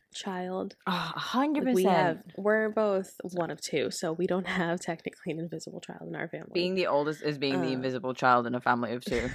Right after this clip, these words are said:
Speaker 1: <laughs>
Speaker 2: children.
Speaker 1: You're, you're both very visible and
Speaker 2: Invisible at the same time.
Speaker 1: Yes, that they were saying how all they had to do was say, "Okay, Dolores, you marry Mariano,"
Speaker 2: Mm.
Speaker 1: and everything still would have worked out.
Speaker 2: <laughs>
Speaker 1: But it was very much,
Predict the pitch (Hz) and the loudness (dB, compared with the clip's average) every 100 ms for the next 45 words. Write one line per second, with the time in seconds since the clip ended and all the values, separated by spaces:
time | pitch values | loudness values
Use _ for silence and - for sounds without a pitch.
0 | - 185 139 123 120 - 226 - - - | -8 -2 0 0 -2 -2 -4 -6 -12 -2
1 | 220 208 - 202 - - - - 196 208 | 0 0 -4 -14 -12 -16 -12 -2 0 0
2 | - 175 170 170 220 233 247 240 240 240 | -2 -2 0 2 2 2 0 0 -2 -4
3 | 240 185 175 170 170 175 185 - _ _ | -6 -6 -6 -6 -8 -8 -10 -16 _ _
4 | 165 143 135 131 131 - 143 127 131 135 | 4 4 2 2 2 2 -2 -4 -4 -4
5 | 131 131 _ _ _ _ _ 196 196 - | -4 -8 _ _ _ _ _ 0 2 2
6 | - - - - - 190 175 170 170 180 | -6 -14 -16 -16 -10 -2 0 0 0 0
7 | 165 170 147 - - _ - 196 226 196 | -2 -4 -6 -8 -10 _ 4 6 6 4
8 | 185 202 190 180 170 254 233 208 214 214 | 4 4 4 2 0 2 2 4 4 2
9 | 180 - 165 185 240 240 175 151 147 165 | 0 -4 -2 2 4 4 0 -2 -2 -2
10 | 180 - - 202 170 165 156 139 - - | -4 -12 -6 -4 -2 -6 -8 -8 -8 -4
11 | 185 180 196 208 208 269 330 254 185 175 | -2 2 2 2 2 2 0 0 -2 -4
12 | - 175 - - _ - - - 147 - | -8 -10 -12 -16 _ -12 -12 -10 -14 -14
13 | - - - - 190 180 175 180 175 175 | -18 -18 -20 -2 4 4 4 2 2 2
14 | 175 170 - - | 0 -2 -6 -8